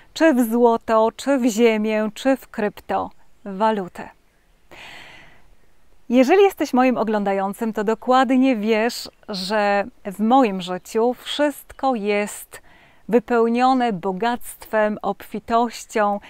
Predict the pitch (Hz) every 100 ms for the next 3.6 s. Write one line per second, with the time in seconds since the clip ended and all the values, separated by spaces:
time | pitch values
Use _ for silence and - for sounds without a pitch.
0 | - 208 220 214 247 254 247 - - 226
1 | 214 202 208 - - - 220 233 - -
2 | 269 269 247 - - 208 208 - - 247
3 | 247 233 202 175 185 214